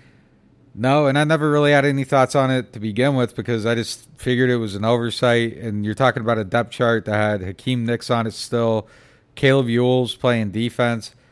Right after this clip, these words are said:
I mean, look, it's unofficial, and I thought that was a pretty dumb storyline because it's just nothing to get worked up about. I mean, it's, that thing's just thrown together, and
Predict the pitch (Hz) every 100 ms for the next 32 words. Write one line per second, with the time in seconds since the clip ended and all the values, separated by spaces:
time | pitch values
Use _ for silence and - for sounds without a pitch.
0 | _ _ _ - 139 151 110 107 143 135
1 | - 139 - 127 117 113 - _ - 117
2 | 110 117 - 139 170 135 127 104 95 131
3 | 117 113 113 101 - 117 117 107 101 101
4 | 95 92 _ - 107 110 104 90 - 123
5 | 110 - 113 - - _ _ _ _ _
6 | - 123 135 139 131 123 110 117 - 123
7 | 135 127 139 135 - 127 123 120 120 -
8 | - 117 - 135 - 139 120 117 - 127
9 | 123 113 117 120 120 120 110 107 101